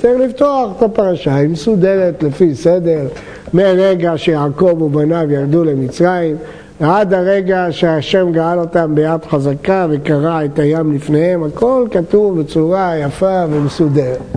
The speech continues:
במקום זה, מה אנחנו עושים? משהו אחר לגמרי. הולכים לספר דברים, פרשת כי תבוא, לוקחים משם פרשה שבכלל לא מדברת על ליל פסח,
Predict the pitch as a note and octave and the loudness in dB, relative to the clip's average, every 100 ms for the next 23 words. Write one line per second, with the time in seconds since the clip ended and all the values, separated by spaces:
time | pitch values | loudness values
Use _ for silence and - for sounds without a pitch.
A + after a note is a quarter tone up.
0 | - - - - - - - D3+ E3 C4+ | -6 -8 -18 -20 -20 -20 -2 -2 2 2
1 | F#4 E4 B3 A3+ A3 G3+ F#3+ F3+ D3+ - | 2 0 0 0 0 -2 0 0 0 -4
2 | A2+ G#2 - - - B3+ C4 D#4+ C#4+ D#4 | -6 -6 -14 -18 -4 -2 0 -2 0 -2
3 | D#4+ D4+ D4+ D4+ C4+ - - - C3+ C#3 | 0 0 -2 -2 -6 -8 -14 -4 -2 2
4 | A#3+ A#3 F3 G#3+ G#3 F#3+ D#3 E3 C#3+ A#2 | 2 2 2 0 2 0 2 0 0 -4
5 | G#2 - - - - - - - - B2+ | -6 -12 -20 -20 -20 -20 -20 -20 -4 0
6 | C3 - A3 G#3 B3+ G3+ G#3 D#3 A#2 - | 2 2 0 2 -2 2 0 0 -4 -6
7 | - - D3+ A#2+ G#3+ B3+ B3+ F3+ A#3+ A3+ | -12 -12 -6 -2 2 2 2 0 -2 0
8 | A3+ G#3 - G#3+ G#3+ G#3 G3 G3+ G#3 A3+ | 0 0 0 0 0 -2 -2 2 2 4
9 | A#3 A#3+ G#3 A#3+ G3 G3+ A3+ A3+ A3+ A#3 | 2 0 -4 -6 -2 0 2 2 2 2
10 | A#3 A3+ A#3 A#3+ A#3 A#3 B3 G#3 G#3 | 0 0 0 0 -2 0 0 2 -4